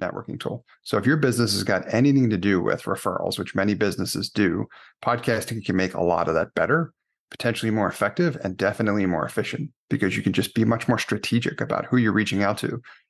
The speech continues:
You can send a lot less outreach in order to connect with a lot more of who you wanna connect with,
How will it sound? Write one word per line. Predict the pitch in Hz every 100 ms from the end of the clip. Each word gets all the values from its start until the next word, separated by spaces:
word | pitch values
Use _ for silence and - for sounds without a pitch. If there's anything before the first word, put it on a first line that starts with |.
| _
You | 120
can | 98
send | - 120
a | 101
lot | 98 101 -
less | 110 - -
outreach | 101 - - - -
in | -
order | 98 98
to | 95
connect | - 110 104 104
with |
a | 95
lot | 107 95 -
more | 92 117 113 95
of | -
who | - 98
you | 95
wanna | 92 90
connect | - 98 - -
with, | 107 160